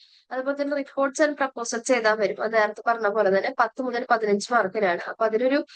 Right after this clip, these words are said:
ഇരുന്നൂറ് മുതൽ മുന്നൂറ് വേർഡ്സ് വരെ റിപ്പോർട്ട്സ്, പ്രൊപ്പോസൽസ് ഒക്കെ നിങ്ങൾക്ക് തയ്യാറാക്കാനായിട്ട് ഉള്ളത്. ഇനി അതുപോലെ തന്നെ ഷോർട്ട് നോട്ട്സ് എഴുതാനായിട്ട് വരും. അത് നേരത്തെ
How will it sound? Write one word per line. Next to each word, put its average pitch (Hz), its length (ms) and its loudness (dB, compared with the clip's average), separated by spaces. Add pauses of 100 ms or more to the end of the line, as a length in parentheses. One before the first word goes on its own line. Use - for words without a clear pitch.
(260)
ഇരുന്നൂറ് 285 380 -2
മുതൽ 302 440 -6
മുന്നൂറ് 247 360 -2
വേർഡ്സ് 226 380 2
വരെ 190 220 2 (100)
റിപ്പോർട്ട്സ്, 208 460 -2
പ്രൊപ്പോസൽസ് 208 600 0
ഒക്കെ 220 140 2
നിങ്ങൾക്ക് 214 480 2 (400)
തയ്യാറാക്കാനായിട്ട് 196 1080 -2
ഉള്ളത്. 185 360 0 (400)
ഇനി 285 100 -4
അതുപോലെ 285 340 0
തന്നെ 285 140 0
ഷോർട്ട് 247 400 -2
നോട്ട്സ് 262 240 0
എഴുതാനായിട്ട് 220 480 2
വരും. 208 240 2
അത് 226 100 -8
നേരത്തെ 214 320 0